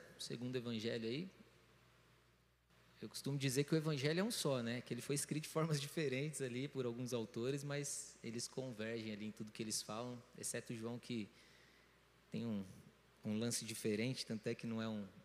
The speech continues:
um evangelho sinótico aí, né? Que, enfim, deixa pra próxima aula do Mergulhando, vai dar certo. Encontraram aí, pessoal?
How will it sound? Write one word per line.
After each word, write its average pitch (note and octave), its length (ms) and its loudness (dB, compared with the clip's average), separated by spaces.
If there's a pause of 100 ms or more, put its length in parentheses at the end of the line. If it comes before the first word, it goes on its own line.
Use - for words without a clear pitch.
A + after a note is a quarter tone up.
(100)
um G#2+ 100 -2
evangelho G#2 400 -2
sinótico G#2 580 -4
aí, A2+ 140 -4
né? B2+ 140 -4
Que, G2 360 -10 (480)
enfim, - 280 -4 (1200)
deixa A2 180 -2
pra G#2+ 140 -2
próxima G#2+ 420 2
aula G2+ 180 0
do G2+ 80 -4
Mergulhando, G#2 460 0
vai G2+ 100 -4
dar G#2 120 -2
certo. - 360 -6 (1040)
Encontraram G3 520 6
aí, G#3 80 10
pessoal? A#2 440 2